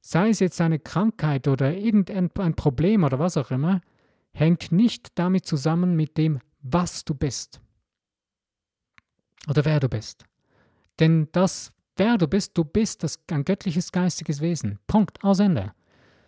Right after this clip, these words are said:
Wenn wir jetzt da-, das Sichtbare sehen aus der Vergangenheit, sei es jetzt eine Krankheit, das ist nichts anderes als, dein Körper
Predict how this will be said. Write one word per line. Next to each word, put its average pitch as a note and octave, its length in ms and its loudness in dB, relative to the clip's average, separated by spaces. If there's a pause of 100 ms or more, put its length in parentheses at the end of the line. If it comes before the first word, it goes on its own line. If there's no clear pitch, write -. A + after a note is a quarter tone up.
(580)
Wenn G3 300 6
wir G3+ 140 4
jetzt F3+ 400 0
da-, G3+ 260 -6
das E3 360 0
Sichtbare D3 560 2
sehen D#3 360 4
aus C3+ 220 0
der C#3+ 120 2
Vergangenheit, C#3 760 0
sei C#3 140 -2
es C3+ 120 -2
jetzt - 200 -4
eine B2+ 80 -2
Krankheit, D#3 580 -2
das C3+ 120 -4
ist C3+ 140 -4
nichts E3 220 -2
anderes E3+ 320 0
als, C#3 260 -2 (440)
dein C#3 220 0
Körper F3+ 680 0